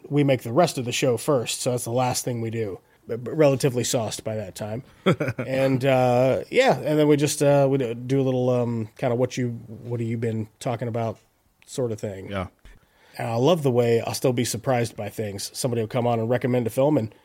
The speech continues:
Speaker 1: maybe I just haven't seen it for whatever reason. Maybe it's an old one I just never got around to that I wanted to see, or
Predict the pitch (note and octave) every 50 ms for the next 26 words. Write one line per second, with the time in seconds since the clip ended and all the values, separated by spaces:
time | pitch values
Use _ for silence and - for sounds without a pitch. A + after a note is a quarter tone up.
0 | _ _ _ - C3 C3+ D#3 D3 D3 D3 D3+ - E3+ E3 E3+ D#3+ - - E3+ F3+
1 | F3 - - B2+ A#2+ A#2+ A#2 A2+ A2+ A2+ A2+ A2 G#2 G#2 G2 G2+ A#2 A#2+ B2 A#2
2 | - C3+ B2 B2+ C#3+ C#3+ C#3 D3 D3+ D3+ C#3+ C3 C3 B2 A#2 - C3 C3+ C3+ B2+
3 | C3+ C3 B2+ B2+ D3+ E3+ F#3 F#3 F3+ F#3+ F#3+ F3+ E3+ C#3 A#2+ A#2 C3 D3+ E3+ F3
4 | D#3+ D3+ C3+ - E3+ F3 F#3+ G3+ F#3+ D#3 A#2 G#2+ F#2